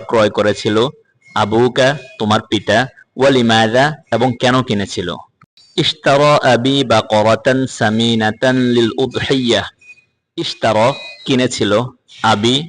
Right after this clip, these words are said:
আমার পিতা, বাকারাতান, গাবি, সামিনাতান, মোটা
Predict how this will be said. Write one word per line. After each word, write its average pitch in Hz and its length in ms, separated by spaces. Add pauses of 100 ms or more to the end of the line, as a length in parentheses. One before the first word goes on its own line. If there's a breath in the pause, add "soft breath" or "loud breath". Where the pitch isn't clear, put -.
(180)
আমার 107 260
পিতা, 107 240 (480 loud breath)
বাকারাতান, 107 640 (360)
গাবি, 107 280 (440)
সামিনাতান, 120 680 (360)
মোটা 113 220